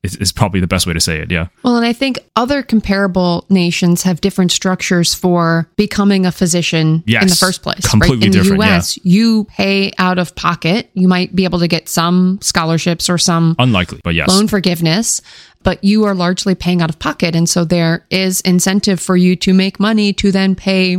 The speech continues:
Speaker 1: Yes.
Speaker 2: those loans back. In other countries, you are sort of being given a service, right? Your medical school training is covered, and then the expectation is that you're providing a service back to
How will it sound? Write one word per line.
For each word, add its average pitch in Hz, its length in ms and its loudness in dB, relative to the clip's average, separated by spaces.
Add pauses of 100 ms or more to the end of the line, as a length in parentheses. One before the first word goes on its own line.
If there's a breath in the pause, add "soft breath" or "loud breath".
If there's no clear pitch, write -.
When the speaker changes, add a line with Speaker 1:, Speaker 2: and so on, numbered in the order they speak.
Speaker 1:
Yes. - 280 -2
Speaker 2:
those 190 220 0
loans 233 240 2
back. - 400 -6
In 185 240 0
other 202 240 -2
countries, 165 840 0
you 190 260 4
are 185 340 -2
sort 170 180 -2
of - 100 -14 (180)
being 214 260 2
given 208 300 0
a 175 40 0
service, 165 560 -2
right? 170 240 0
Your 208 220 4
medical 220 400 0
school 202 300 0
training 196 420 0
is 165 140 -4
covered, 196 400 -2
and 175 120 0
then 180 140 2
the 180 100 2
expectation 185 640 -4
is 165 120 2
that 170 140 -2
you're 170 280 2 (120)
providing 165 460 0
a 160 60 2
service 160 400 0
back 147 380 -6
to 156 400 0